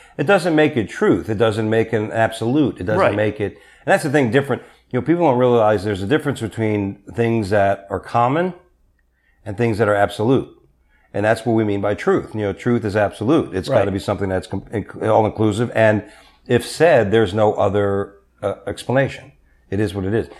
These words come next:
Speaker 1: But everything else is, is common ground. It's, it's, it's all, you know, uh, you know, is that,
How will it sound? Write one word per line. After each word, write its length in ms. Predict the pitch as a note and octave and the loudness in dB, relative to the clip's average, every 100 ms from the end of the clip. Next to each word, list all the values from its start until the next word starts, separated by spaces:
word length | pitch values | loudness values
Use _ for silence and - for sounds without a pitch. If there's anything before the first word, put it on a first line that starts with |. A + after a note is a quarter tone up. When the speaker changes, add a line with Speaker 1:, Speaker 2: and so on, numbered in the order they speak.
| - _ - | -20 _ -2
Speaker 1:
But 120 | A#2 | 2
everything 360 | C3 C#3+ A#2 | 2 0 0
else 360 | B2 E3 A2 - | 0 2 0 -4
is, 220 | G2+ E2+ - _ _ | -8 -8 -16 _ _
is 120 | G#2 - | -14 -10
common 400 | - D#3+ D3 G2 | -2 0 0 -2
ground. 300 | F2+ E2 E2+ | -4 -4 -4
It's, 160 | E2 | -4
it's, 220 | F#2 F2 F#2 | -4 -6 -6
it's 180 | E2+ | -4
all, 260 | G2+ G2 - | 0 0 0
you 100 | G2 | -2
know, 140 | F#2 - - _ | -4 -8 -20 _
uh, 320 | G2+ F#2 F2+ - | -2 0 0 0
you 100 | A#2 | 0
know, 180 | F2+ F2 | 0 -2
is 120 | F2+ | -2
that, 340 | G#2+ G#2 - | -2 -2 -8